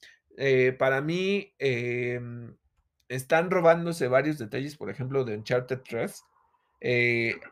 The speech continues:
creo, eh, y entonces están metiendo como algunas secuencias ahí, como para que haya esa acción. No sé específicamente cuál va a ser la línea, porque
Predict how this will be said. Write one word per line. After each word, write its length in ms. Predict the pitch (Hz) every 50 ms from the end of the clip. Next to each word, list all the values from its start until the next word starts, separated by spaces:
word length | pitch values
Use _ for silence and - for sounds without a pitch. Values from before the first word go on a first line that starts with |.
| - - - - -
creo, 300 | - 127 123 117 123 _ _ -
eh, 420 | 120 123 120 120 120 120 120 107 - -
y 180 | 139 143 143
entonces 420 | 139 139 139 156 156 156 185 165 151
están 260 | - - 143 143 147
metiendo 320 | 151 151 151 147 143 147
como 220 | 147 - 123 113 110
algunas 300 | 113 120 131 135 143 139
secuencias 480 | - - - 117 123 127 143 131 -
ahí, 360 | 113 98 104 113 123 131 131 -
como 260 | - 127 117 113 101
para 260 | - 113 110 110 110
que 120 | - 127 123
haya 240 | 131 139 151 156 156
esa 200 | 151 156 - 113
acción. 500 | 113 - - - 131 127 135 170 202 - _ - _ _
No 280 | - 165 180 202 208 220
sé 160 | 214 - 214
específicamente 920 | 208 202 - 202 190 - 185 185 190 180 160 147 143 143 151 151 175 151
cuál 280 | - 156 165 180 226 254
va 60 | 240
a 20 | 247
ser 220 | - 254 226 220
la 180 | 226 202 180 165
línea, 400 | 147 151 165 180 185 196 190 -
porque 600 | 143 135 127 120 - - 131 127 123 123 113 -